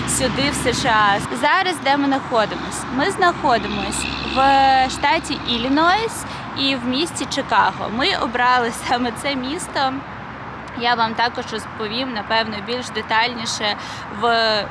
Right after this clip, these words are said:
іншому відео, але тут я декілька слів скажу, чому саме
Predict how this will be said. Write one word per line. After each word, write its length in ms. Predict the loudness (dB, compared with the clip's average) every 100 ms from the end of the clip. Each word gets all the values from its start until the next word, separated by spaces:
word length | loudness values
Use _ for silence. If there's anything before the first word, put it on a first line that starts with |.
| -6
іншому 440 | -2 -2 -2 -4 -4 -4
відео, 300 | -2 0 2 2
але 180 | 2 0
тут 240 | -2 -6 -2
я 340 | 0 2 2 0
декілька 680 | -2 -2 -4 -4 0 2 2
слів 340 | 0 -2 -4
скажу, 400 | -4 -4 -4 -2 -4 -2
чому 380 | -2 -2 -2 -2
саме 380 | 0 0 0